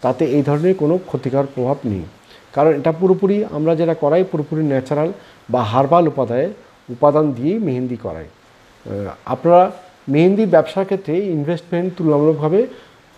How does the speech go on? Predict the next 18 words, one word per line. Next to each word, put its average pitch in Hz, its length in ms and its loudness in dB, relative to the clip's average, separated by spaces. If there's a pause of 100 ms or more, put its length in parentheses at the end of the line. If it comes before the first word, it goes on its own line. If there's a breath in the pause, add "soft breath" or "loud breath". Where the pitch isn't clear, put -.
(100)
চল্লিশ 196 340 4
থেকে 233 180 4
পঞ্চাশ 160 300 0
হাজার 120 220 -2
টাকার 151 160 0
মধ্যে 160 240 -2
ইনভেস্ট 131 300 -2
করলে 156 300 -2 (340 loud breath)
ব্যবসা 160 420 0 (340)
একটা 113 280 -2
ভালো 120 260 0
জায়গায় 127 340 2
পৌঁছতে 104 340 -4
পারে। 85 140 -10 (380 soft breath)
তো 135 80 4
প্রথম 160 380 2
দিকে 196 240 2
ইনভেস্টমেন্টের 160 600 0